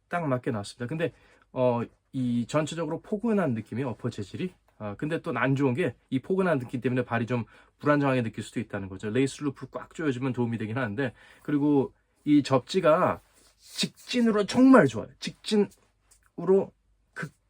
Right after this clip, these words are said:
극하게 좌우로 괜찮은데 이 모양 따라가지고 살짝 움직이잖아요. 뭐 스핀 무브라 그런 걸 때 뭔가 이렇게, 그리고 이 블레이드가 보시면은 이렇게 늘-, 눌려져가지고 이게 잠깐 눌리면서 뭐 몇 밀리 안 되지만 그 눌리면서 뭔가 속도가,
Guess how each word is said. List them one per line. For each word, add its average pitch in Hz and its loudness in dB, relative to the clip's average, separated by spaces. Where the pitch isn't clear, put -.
극하게 170 -2
좌우로 151 2
괜찮은데 139 2
이 165 0
모양 165 10
따라가지고 165 6
살짝 156 2
움직이잖아요. 117 0
뭐 101 -6
스핀 220 0
무브라 160 4
그런 123 2
걸 113 0
때 - 2
뭔가 113 0
이렇게, 110 -2
그리고 156 4
이 135 6
블레이드가 147 6
보시면은 135 2
이렇게 151 0
늘-, 151 4
눌려져가지고 151 4
이게 139 -2
잠깐 - -8
눌리면서 202 4
뭐 151 -4
몇 147 4
밀리 233 6
안 127 6
되지만 139 2
그 127 -2
눌리면서 196 4
뭔가 151 0
속도가, 190 0